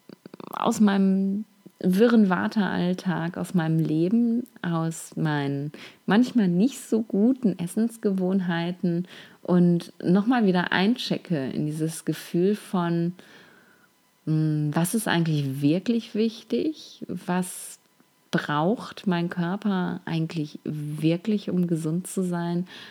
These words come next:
Was braucht, mm, meine Seele, um genährt zu sein? Und wie kann ich ihr das geben? Und das ist, glaube ich, aus, ja, dieser doch harten Zeit mein,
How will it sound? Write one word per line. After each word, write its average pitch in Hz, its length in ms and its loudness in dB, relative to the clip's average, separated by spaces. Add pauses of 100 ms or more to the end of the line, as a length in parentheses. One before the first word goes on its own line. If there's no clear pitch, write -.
(200)
Was 165 180 -2
braucht, 147 760 -6 (160)
mm, 143 460 -6
meine 135 260 -4
Seele, 185 800 -2 (160)
um 170 240 2
genährt 160 560 -2
zu 190 200 -4
sein? 175 440 -2
Und 151 400 -6
wie 170 240 -2
kann 185 200 -4
ich 180 140 -6
ihr 170 80 -4
das 175 260 -4
geben? 143 460 0 (680)
Und 143 160 0
das 160 200 0
ist, 190 300 -4
glaube 175 500 0
ich, - 580 -4
aus, - 560 -8 (280)
ja, 196 420 -2
dieser 170 500 -2 (1040)
doch - 300 -2
harten 196 380 0
Zeit 165 640 -6
mein, 165 500 -2